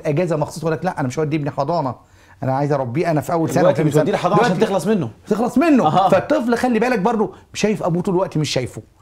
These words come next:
Speaker 2: مم.
Speaker 1: وشايف الأم مش شايفاه، ما ده جزء منه، جزء
Speaker 2: شايف ده
Speaker 1: نفسي.
Speaker 2: عقوق، عقوق الآباء للأبناء.
Speaker 1: آه.
Speaker 2: آه.
Speaker 1: أنا شايف إن هي تهتم بابنها، يعني أنا أعرف كتير جدًا من الآباء، من الأبناء جالهم توحد وجالهم بعض أمراض سلوكية لأن الأم مش فاضية،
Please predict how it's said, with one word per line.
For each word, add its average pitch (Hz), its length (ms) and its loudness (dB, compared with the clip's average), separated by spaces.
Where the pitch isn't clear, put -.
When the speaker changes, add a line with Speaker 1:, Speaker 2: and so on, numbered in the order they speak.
Speaker 2:
مم. 120 160 -4
Speaker 1:
وشايف 196 320 -2
الأم 196 200 0
مش 160 140 0
شايفاه، 131 440 -4
ما 113 80 -2
ده 135 120 0
جزء 156 380 -2
منه، 156 200 0
جزء 170 180 0
Speaker 2:
شايف 170 60 4
ده 190 60 4
Speaker 1:
نفسي. 165 140 2
Speaker 2:
عقوق، 165 460 -2
عقوق - 280 -2
الآباء 151 280 4
للأبناء. 143 380 2
Speaker 1:
آه. 156 460 2
Speaker 2:
آه. 135 340 -2
Speaker 1:
أنا 151 140 0
شايف 165 340 0
إن 147 100 0
هي 147 140 0
تهتم 156 400 -2
بابنها، 170 480 -2
يعني 135 300 -2
أنا 208 80 0
أعرف 170 400 -2
كتير 175 260 -6
جدًا 156 300 -2
من 139 280 0
الآباء، 147 480 -4
من 143 140 0
الأبناء 139 440 -2
جالهم 151 300 -2
توحد 160 460 -2
وجالهم 147 360 0
بعض 160 220 0
أمراض 160 300 -2
سلوكية 165 400 -4
لأن 147 240 0
الأم 175 320 -2
مش 151 120 -2
فاضية، 196 380 -2